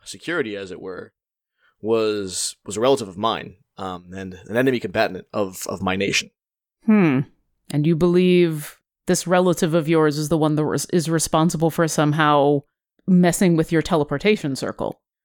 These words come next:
Speaker 1: She said as much, that she brought the animals there. So I'm convinced it was Evelyn.
Speaker 2: Hmm. Aras kind of thinks for a very long moment.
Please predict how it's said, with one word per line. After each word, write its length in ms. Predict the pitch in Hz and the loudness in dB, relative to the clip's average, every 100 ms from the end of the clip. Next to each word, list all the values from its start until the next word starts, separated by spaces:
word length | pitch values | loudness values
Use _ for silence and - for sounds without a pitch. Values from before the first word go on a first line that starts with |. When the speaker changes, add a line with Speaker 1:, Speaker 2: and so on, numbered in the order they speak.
| - | -6
Speaker 1:
She 540 | - - 143 269 240 | -2 2 2 0 -2
said 380 | 151 - 139 160 | -2 0 2 2
as 140 | 107 87 | -2 -4
much, 240 | 92 90 | -8 -6
that 160 | 92 - | -6 -4
she 120 | 113 | -4
brought 320 | 98 104 - | 0 -2 -2
the 140 | 101 92 | -6 -6
animals 520 | 101 101 - - - | -6 -6 -8 -6 -2
there. 440 | 101 101 - - _ _ _ _ _ _ - | 0 0 -2 -10 _ _ _ _ _ _ -6
So 120 | - | -2
I'm 60 | 113 | 0
convinced 400 | 113 104 107 - | 2 2 2 0
it 80 | 95 | -2
was 140 | 92 | -2
Evelyn. 380 | 87 - - - _ _ _ _ _ _ _ _ _ _ _ _ _ _ - | -2 -4 -10 -12 _ _ _ _ _ _ _ _ _ _ _ _ _ _ 2
Speaker 2:
Hmm. 360 | 190 160 135 131 _ _ _ _ _ _ _ _ _ _ _ 220 | 4 4 0 -4 _ _ _ _ _ _ _ _ _ _ _ 2
Aras 320 | 254 269 294 | 2 2 0
kind 240 | 302 240 | -2 -2
of 380 | 226 202 190 - - _ _ - | -2 -4 -10 -20 -20 _ _ -8
thinks 260 | 220 208 | -8 -8
for 480 | - 208 185 170 170 - | -8 -4 -2 -2 -4 -4
a 80 | |
very 200 | 165 185 | 0 2
long 260 | 185 175 175 | 2 0 -2
moment. 520 | 170 165 165 165 165 | -4 -4 -4 -6 -8